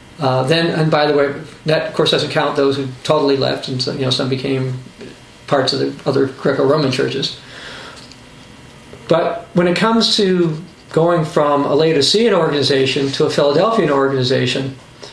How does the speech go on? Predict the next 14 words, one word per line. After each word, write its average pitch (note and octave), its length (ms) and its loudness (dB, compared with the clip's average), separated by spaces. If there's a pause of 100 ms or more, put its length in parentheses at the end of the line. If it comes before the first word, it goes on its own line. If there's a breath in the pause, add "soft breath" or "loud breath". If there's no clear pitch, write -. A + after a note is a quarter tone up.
(280 loud breath)
people F#3 300 0
seem E3 260 0
to D#3+ 80 2
have D3 300 0
a C#3+ 60 0
lot E3 260 2
more E3 140 2
reticence D#3+ 520 0
about C#3+ 400 0
that. - 300 -4 (680 loud breath)
And C#3+ 180 0
I C#3+ 80 2
would D3 180 0
suggest E3 800 0